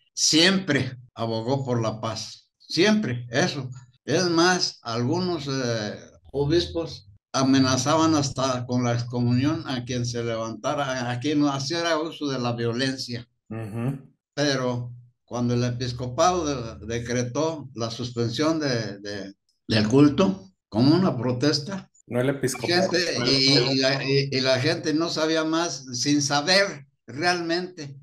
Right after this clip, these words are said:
Speaker 1: lo que era la, la suspensión, simplemente no iba a haber misa.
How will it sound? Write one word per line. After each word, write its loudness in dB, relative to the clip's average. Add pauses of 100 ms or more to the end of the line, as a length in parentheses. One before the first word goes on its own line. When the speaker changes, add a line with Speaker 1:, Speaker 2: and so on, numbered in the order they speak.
(220)
Speaker 1:
lo -4
que 0
era 0
la, 0
la -6
suspensión, -4
simplemente -4
no 0
iba 0
a 2
haber 0
misa. 0